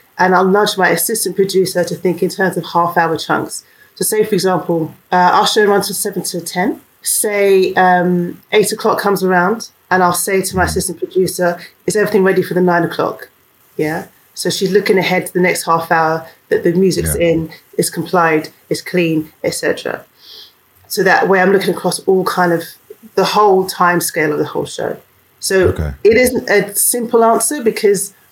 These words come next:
Speaker 1: as the lead producer on a series, which is essentially what it is, you're thinking about today's show, you're thinking about this minute, make sure no one swears, and thinking about the Christmas show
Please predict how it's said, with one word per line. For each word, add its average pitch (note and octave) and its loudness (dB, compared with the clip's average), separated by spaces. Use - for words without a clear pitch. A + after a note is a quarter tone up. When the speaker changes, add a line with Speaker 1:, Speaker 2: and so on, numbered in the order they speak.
Speaker 1:
as G#3+ 2
the A3 -2
lead A3 2
producer G#3 2
on G3 2
a F3+ 2
series, F#3 2
which E3+ -8
is E3 -6
essentially F3+ -4
what F3 0
it E3+ 0
is, E3 -2
you're G3+ 2
thinking G#3+ 0
about - 0
today's G#3 2
show, F3+ 2
you're G3 0
thinking G#3+ 2
about E3 -2
this A3 4
minute, G3+ 2
make F3+ 0
sure F#3+ 2
no F#3+ 4
one F#3 2
swears, F3 0
and D#3 -4
thinking F#3 2
about F3+ 2
the F3 0
Christmas F#3+ -2
show E3+ 0